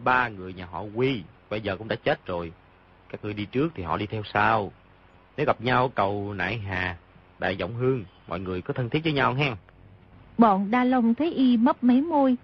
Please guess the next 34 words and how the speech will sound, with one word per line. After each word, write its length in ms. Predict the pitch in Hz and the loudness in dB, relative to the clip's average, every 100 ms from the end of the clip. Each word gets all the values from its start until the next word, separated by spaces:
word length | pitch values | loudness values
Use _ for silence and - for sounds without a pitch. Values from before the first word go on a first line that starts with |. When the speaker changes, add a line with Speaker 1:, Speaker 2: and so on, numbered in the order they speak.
| - - | -8 -4
Speaker 2:
đoán 320 | 202 233 233 339 | 2 4 4 0
là 420 | 349 247 208 175 - - | 0 0 0 -2 -4 2
y 260 | 254 240 | 6 6
khấn 360 | 226 - 277 339 | 4 2 2 4
vái 340 | 247 233 277 392 - - - | 4 4 2 -2 -10 -8 2
cho 300 | 262 240 233 233 | 4 4 4 4
vong 140 | 247 | 4
hồn 320 | 233 214 190 | 6 6 6
người 200 | 190 190 175 | 6 4 4
chết 240 | 277 359 208 | 2 2 4
được 200 | 208 165 - | 4 4 0
siêu 120 | 254 233 - | 2 2 4
sinh. 160 | 254 208 - - - - - - - | 2 2 -6 -20 -20 -20 -20 -8 2
Chỉ 100 | 214 | 4
thấy 180 | 294 339 | 4 4
y 220 | 262 254 | 6 8
nhặt 220 | 240 220 - | 8 6 2
vài 260 | 208 196 | 0 2
hòn 280 | 180 202 190 | 2 2 2
đá 300 | 185 196 269 339 - | 2 -2 -4 -6 -2
chất 140 | 370 - | -2 0
thành 200 | 262 196 | 4 6
một 180 | 185 - | 6 4
đống 180 | 220 277 | 4 4
nhỏ, 360 | 339 208 165 247 - - - - - - | 6 4 6 2 0 -18 -20 -20 -8 2
cắm 220 | 233 311 | 4 6
mảnh 200 | 233 262 | 4 2
gỗ 220 | 208 180 - | 2 2 2
xuống, 220 | 262 277 415 - - - | 4 2 0 -12 -20 -6
cũng 240 | - 220 311 | 2 4 6
như 200 | 302 285 | 6 6
một 220 | 247 196 | 6 6
nén 260 | 247 330 | 6 4
hương. 300 | 330 302 302 | 2 4 6